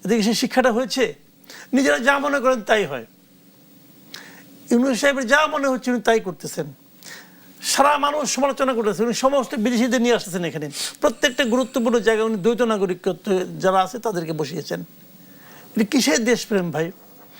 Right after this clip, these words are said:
এর ফল কি হবে? ওনার এই এতদিনের অর্জন, আমি আপনাকে গ্যারান্টি দিয়ে দিচ্ছি, এই সরকারের বিদায় হওয়ার পর ডক্টর ইউনূস দেশে কতটুকু সম্মান নিয়ে থাকতে পারবে, এটা নিয়ে আমার সন্দেহ আছে। ওনার এতদিনের যে অর্জন,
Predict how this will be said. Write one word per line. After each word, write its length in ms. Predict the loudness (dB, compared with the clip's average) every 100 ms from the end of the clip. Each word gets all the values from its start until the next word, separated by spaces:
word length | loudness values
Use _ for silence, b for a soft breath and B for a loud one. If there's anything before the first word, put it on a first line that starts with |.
| B -2
এর 120 | 0
ফল 240 | 2 0 0
কি 140 | 0
হবে? 280 | 2 0 -4 -12 B 0
ওনার 220 | 2 2
এই 200 | 0 2
এতদিনের 460 | 0 0 -2 0
অর্জন, 420 | 2 0 0 -2 2
আমি 180 | 2 2
আপনাকে 220 | 2 0
গ্যারান্টি 360 | 2 2 2 -4
দিয়ে 160 | -4
দিচ্ছি, 420 | -4 -4 -6 -6 -10 B B B
এই 400 | 0 2 -2 -6 0
সরকারের 540 | 2 2 2 0 -2
বিদায় 540 | -8 -6 -2 4 4
হওয়ার 200 | 4 2
পর 280 | 2 0 -2 -6 B B 2
ডক্টর 340 | 2 2 -4
ইউনূস 380 | -4 -4 -4 -6
দেশে 420 | -2 0 0 -2 -4 _
কতটুকু 500 | -2 0 -2 0 0
সম্মান 500 | 2 0 2 2 2
নিয়ে 180 | 0 0
থাকতে 320 | 0 2 0
পারবে, 300 | 0 -2 -8 -10 B B -2
এটা 140 | 2
নিয়ে 120 | 2 2
আমার 160 | 2
সন্দেহ 380 | 2 0 0 0
আছে। 280 | -2 -6 -14 -16 _ _ B B B B 2
ওনার 140 | 2
এতদিনের 480 | 2 -2 -4 -2 0
যে 60 | 0
অর্জন, 560 | 0 2 2 2 -2